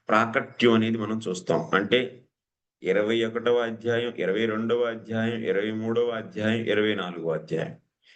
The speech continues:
ఈ నాలుగు, ఇరవై ఒకటి, ఇరవై రెండు, ఇరవై మూడు, ఇరవై నాలుగు, ఈ నాలుగు అధ్యాయాల్లో కర్దముడు మరియు దేవహూతుల యొక్క వివాహము, ఆ తదనంతరం వారి నుంచి సంతానోత్పత్తి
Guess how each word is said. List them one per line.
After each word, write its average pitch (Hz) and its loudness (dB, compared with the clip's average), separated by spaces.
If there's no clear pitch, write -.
ఈ 90 4
నాలుగు, 104 2
ఇరవై 98 2
ఒకటి, 113 -2
ఇరవై 98 2
రెండు, 110 -2
ఇరవై 95 0
మూడు, 92 -2
ఇరవై 101 4
నాలుగు, 73 -8
ఈ 90 4
నాలుగు 139 2
అధ్యాయాల్లో 131 -2
కర్దముడు 143 2
మరియు 131 -2
దేవహూతుల 117 2
యొక్క 113 0
వివాహము, 123 -2
ఆ 107 2
తదనంతరం 131 2
వారి 117 4
నుంచి 120 -4
సంతానోత్పత్తి 113 0